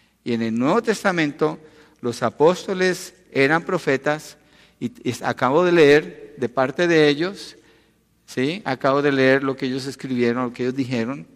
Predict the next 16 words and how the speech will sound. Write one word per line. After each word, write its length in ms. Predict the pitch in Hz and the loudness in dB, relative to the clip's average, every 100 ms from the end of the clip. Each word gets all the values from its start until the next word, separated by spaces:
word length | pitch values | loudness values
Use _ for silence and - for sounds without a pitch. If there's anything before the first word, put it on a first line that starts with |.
| - | -18
eso 220 | 120 - | -12 -10
es 100 | 117 | -10
por 180 | - 117 | -6 -4
el 100 | 117 | -2
don 160 | 113 | -4
de 80 | 117 | -6
profecía, 640 | 113 120 - 110 127 120 - - - _ _ _ _ _ _ _ _ _ _ | -8 -12 -12 -10 -6 -6 -6 -18 -20 _ _ _ _ _ _ _ _ _ _
¿sí? 380 | - 123 85 - - - - - | -8 -6 -6 -12 -20 -20 -16 0
Y 260 | 160 180 | 2 2
también 580 | 175 147 139 139 - - | 2 0 2 -2 -2 -2
otras 440 | 160 175 185 185 - | 4 4 4 -2 0
personas 680 | 170 - 139 139 135 135 | -4 -2 -2 0 -2 -4
profetizaban, 880 | - 143 127 131 - - 151 131 113 | -6 -8 -4 -6 -4 -4 -2 -2 -2
había 240 | 110 120 131 | -4 -4 -4
mujeres 440 | 127 123 139 139 | -4 0 0 0
profetizas, 760 | 139 123 127 131 113 117 110 | -4 -6 -6 -6 -6 -6 -10